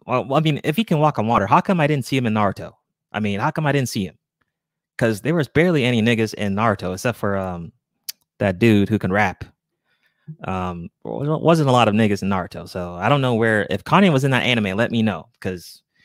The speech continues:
apparently the nigga can walk on ro-, water and shit. Um, and if he can, shit, make a fucking tutorial about how you walk on water. I'd like to know.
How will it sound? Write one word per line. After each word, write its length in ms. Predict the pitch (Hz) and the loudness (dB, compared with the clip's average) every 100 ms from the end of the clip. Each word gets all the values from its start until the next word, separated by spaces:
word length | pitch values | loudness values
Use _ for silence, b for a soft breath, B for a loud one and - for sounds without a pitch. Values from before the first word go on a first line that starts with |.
| _ _ | _ _
apparently 360 | 139 127 104 | 4 4 4
the 120 | - | 2
nigga 220 | 101 110 - | 0 0 0
can 120 | 104 | -2
walk 180 | 101 92 | -2 -4
on 80 | 95 | -8
ro-, 100 | 92 | -2
water 280 | 104 98 | 0 -2
and 120 | 82 - | -4 -12
shit. 200 | 90 - b b b b _ | -14 -16 b b b b _
Um, 260 | 90 87 - _ _ _ - | -6 -6 -8 _ _ _ -6
and 180 | 127 135 | 0 2
if 140 | 175 | 2
he 80 | 214 | 2
can, 320 | 185 220 180 | 2 4 4
shit, 280 | - 208 - - | 4 2 2 -2
make 260 | 156 202 | 0 0
a 40 | 202 | 0
fucking 600 | - 175 175 165 151 - | 0 0 2 0 -2 -4
tutorial 520 | 151 - 185 208 156 | -4 2 4 6 6
about 220 | 147 151 131 | 4 4 2
how 120 | 113 | 2
you 140 | 143 | 2
walk 200 | 120 113 | 2 2
on 120 | 147 | 2
water. 280 | 156 220 - | 4 4 4
I'd 180 | 110 180 | 0 -2
like 160 | 98 - | -2 0
to 80 | |
know. 240 | 190 220 | 2 2